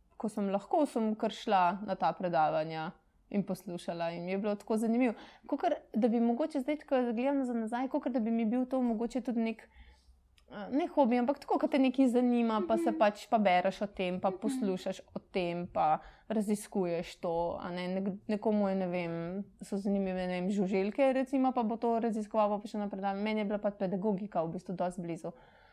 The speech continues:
Speaker 1: Tako da to je zanimivo, da nisem šla kaj česa takega študirat. To mi pa ni bilo, ne, za, za, za tok, ne. Bilo mi je nekako za mojo dušo, za mojo materinskost,
Speaker 2: Mhm.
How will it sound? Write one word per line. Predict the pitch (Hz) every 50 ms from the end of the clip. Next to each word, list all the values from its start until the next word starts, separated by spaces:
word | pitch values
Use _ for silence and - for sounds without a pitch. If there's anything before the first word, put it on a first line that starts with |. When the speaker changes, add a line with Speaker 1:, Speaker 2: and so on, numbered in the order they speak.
| _ -
Speaker 1:
Tako | - - -
da | 226 233
to | 233 294
je | 302 262
zanimivo, | 311 285 269 262 254 269 277
da | 247 233 233
nisem | 233 240 254 - 254
šla | - - 233
kaj | 226 - - 240 220 -
česa | - - 240 220 247
takega | 233 - 220 214 214 233 254
študirat. | 233 - - 233 185 175 196 190 196 240 302 392 - - - - - _ _ _
To | - - 311
mi | 311 339 311
pa | 311 294
ni | 294 285 277 233
bilo, | 196 190 190 175
ne, | 170 175 185 208 214
za, | 190 196 196 190 -
za, | - 180 190 196 190 185 - - _ -
za | - 196 214 202
tok, | 202 - 247 190 175 - - -
ne. | 185 170 165 180 214 - - _ _ _ _ -
Bilo | 196 240 262
mi | 247 254 254
je | 240
nekako | 233 233 214 240 220 233 233
za | 208 196
mojo | 202 247 415 427 -
dušo, | 269 311 302 294 - 320 277 277
za | 233 226 233 220 208
mojo | 202 208 220 262 339 330 320
materinskost, | 294 285 277 285 285 254 262 254 254 254 247 - - - - - - - _ _ _ _ _ _ - - 247 226 240 - - - - -
Speaker 2:
Mhm. | - 302 302 294 269 269 285 285